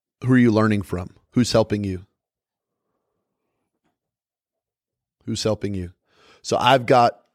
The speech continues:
to check my friends. I gotta check those I'm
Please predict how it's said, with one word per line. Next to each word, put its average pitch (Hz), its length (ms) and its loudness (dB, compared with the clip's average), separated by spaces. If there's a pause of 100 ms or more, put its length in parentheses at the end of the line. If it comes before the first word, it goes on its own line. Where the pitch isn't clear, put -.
(280)
to 104 140 -10
check - 340 0
my 104 100 -2
friends. 135 760 -2 (1000)
I 107 100 -4
gotta 107 200 2
check - 300 0
those 113 360 2
I'm 95 380 -8